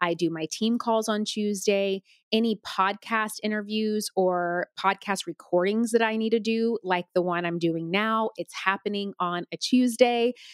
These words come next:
Tuesday is the day that I'm really kind of more consuming a lot of things, right? I have to create all of this stuff, but actually get it out into the world.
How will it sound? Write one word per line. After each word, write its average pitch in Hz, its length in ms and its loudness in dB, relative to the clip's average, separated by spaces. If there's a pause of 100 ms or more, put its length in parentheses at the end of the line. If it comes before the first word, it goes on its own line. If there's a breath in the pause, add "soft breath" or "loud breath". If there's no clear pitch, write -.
(140 loud breath)
Tuesday 302 560 2
is 226 220 2
the 233 100 4
day 190 440 2
that 190 180 0
I'm 185 320 -2 (320)
really 302 320 2
kind 202 320 -2
of 185 120 -6
more 190 300 2
consuming 180 760 -2
a 175 60 -4
lot 175 200 -2
of 165 100 -4
things, 160 360 -4
right? 196 240 2
I 180 60 0
have 175 240 -2
to 180 240 2 (360 soft breath)
create 220 640 0 (140)
all 220 300 4
of 196 140 -4
this 208 180 0
stuff, 196 360 0
but 190 100 0
actually 185 340 -4
get 180 220 2
it 180 120 0
out 175 180 -6
into - 220 -12
the 170 80 0
world. 160 380 -2